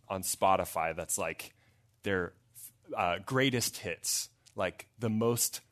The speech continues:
famous songs. It's not all the songs they've ever done, but it's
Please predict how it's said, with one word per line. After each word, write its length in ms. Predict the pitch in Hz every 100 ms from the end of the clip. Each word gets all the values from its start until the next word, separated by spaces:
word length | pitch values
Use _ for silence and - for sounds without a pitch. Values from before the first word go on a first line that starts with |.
| _
famous 480 | - - 139 131 107
songs. 220 | 87 92
It's 120 | 95
not 160 | 175 190
all 220 | 151 180
the 80 | 180
songs 340 | - 110 98
they've 140 | 90 87
ever 180 | 82 82
done, 280 | 80 80 - _ _ _ _ -
but 140 | 110
it's 380 | 104 - -